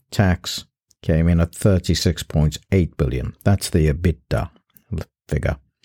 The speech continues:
Maersk itself has said there's a downturn in the industry, and they say that profits will fall in the next year. They think the risk of falling profits is fairly high.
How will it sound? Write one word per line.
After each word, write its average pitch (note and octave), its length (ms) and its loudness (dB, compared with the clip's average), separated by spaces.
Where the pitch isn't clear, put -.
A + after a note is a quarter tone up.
Maersk B2 340 4
itself F2 600 2
has D2+ 120 -2
said D#2+ 280 2
there's D2 180 -2
a D2 60 -2
downturn F2 600 2
in E2 140 2
the E2 120 4
industry, D#2+ 580 0
and F2+ 140 2
they G2 60 4
say F#2 240 2
that E2+ 240 0
profits - 500 -2
will A2+ 180 4
fall A#1 420 -4
in D2+ 240 0
the D2 320 2
next - 320 -2
year. D2 240 2
They D#2 100 0
think E2 240 0
the D#2+ 100 0
risk D#2+ 360 0
of C#2 200 0
falling C#2 440 -2
profits E2 400 -2
is - 340 -4
fairly C#2 280 0
high. D2+ 480 0